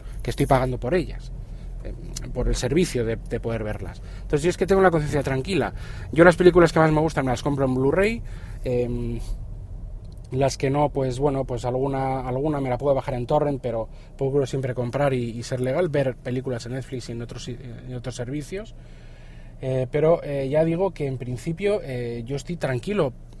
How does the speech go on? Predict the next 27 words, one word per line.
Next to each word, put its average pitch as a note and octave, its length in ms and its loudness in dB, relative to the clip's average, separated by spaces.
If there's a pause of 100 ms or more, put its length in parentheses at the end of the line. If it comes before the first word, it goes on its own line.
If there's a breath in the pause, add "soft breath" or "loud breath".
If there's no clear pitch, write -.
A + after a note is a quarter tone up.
(120)
haciendo C#3 360 0
este B2+ 240 0
procedimiento. A#2+ 680 -4 (460 loud breath)
O - 20 -16
sea, G#2+ 160 -10 (120)
yo, D#3+ 220 4
y C3 160 -2
lo C#3 100 4
hago E3+ 140 8
todo F#3 180 4
desde A#2+ 200 0
el A#2 60 -2
iPhone, A2+ 320 -8
¿eh? - 60 -14 (680 loud breath)
Lo C3 140 0
que F3 80 4
hago F#3+ 160 6
es, - 200 -2
eh, C3+ 200 -4
cuando C3+ 320 0
me, C3+ 260 -2
se - 220 -4
baja G#3 260 4
la D#3+ 120 2
película D3+ 460 0
en B2 180 -6
torrent C#3+ 400 -2